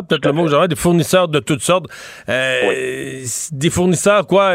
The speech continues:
Speaker 1: il y en a dans la, la, la grande région de Québec, dans le Québec au complet ?
Speaker 2: Il y en a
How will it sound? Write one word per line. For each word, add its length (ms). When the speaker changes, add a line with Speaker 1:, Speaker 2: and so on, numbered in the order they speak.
Speaker 1:
il 80
y 60
en 100
a 80
dans 260
la, 140
la, 280
la 160
grande 440
région 360
de 60
Québec, 360
dans 120
le 60
Québec 420
au 100
complet ? 500
Speaker 2:
Il 80
y 40
en 140
a 160